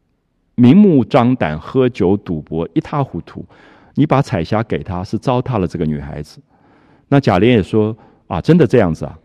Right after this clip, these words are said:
那还给他讨老婆，把他打一顿，哪里给他老婆？”可是回来的时候，王熙凤一压迫他，他还是把这个事情办成了。所以你就感觉到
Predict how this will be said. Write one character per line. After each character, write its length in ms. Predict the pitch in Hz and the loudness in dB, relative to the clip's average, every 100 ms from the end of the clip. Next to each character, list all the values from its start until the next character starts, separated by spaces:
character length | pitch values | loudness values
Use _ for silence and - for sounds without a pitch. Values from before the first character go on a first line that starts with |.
| _ | _
那 100 | - | -2
还 140 | 156 127 | 0 2
给 100 | 107 | 2
他 120 | 104 | 0
讨 180 | - 85 | 0 -2
老 160 | 76 | -4
婆， 240 | - 78 73 | -6 -10 -8
把 140 | 82 | -6
他 40 | 120 | -6
打 140 | - | -4
一 120 | 101 110 | -2 0
顿， 180 | - - - - - | 0 -2 -12 -14 -2
哪 120 | 117 | 2
里 80 | 123 | 2
给 120 | 95 | 0
他 120 | 85 | -2
老 180 | 87 71 | -4 -6
婆？” 260 | - 76 - | -12 -16 -6
可 80 | - | -2
是 120 | 127 | -2
回 180 | 139 139 | 2 4
来 180 | 151 123 | 6 4
的 60 | |
时 80 | 123 | 4
候， 60 | 110 | 2
王 100 | 120 | 2
熙 140 | 143 | 0
凤 160 | 135 117 | -2 -2
一 160 | 147 160 | -2 0
压 160 | 147 | 0
迫 240 | 147 147 104 | 0 0 -2
他， 260 | 98 90 - _ _ _ | -4 -10 -12 _ _ _
他 160 | - 120 | -6 -2
还 140 | 104 | -2
是 100 | 110 | -4
把 140 | 80 | -8
这 100 | 69 | -8
个 80 | 87 | -10
事 120 | - 87 | -8 -8
情 120 | 73 | -8
办 180 | 76 69 | -8 -10
成 160 | - - | -12 -18
了。 40 | - _ _ _ _ _ _ _ _ | -20 _ _ _ _ _ _ _ _
所 120 | 175 | 2
以 120 | 185 | 4
你 80 | 127 | 4
就 100 | 170 | 2
感 240 | 175 110 92 | 0 0 0
觉 140 | 120 | -2
到 180 | 131 | -2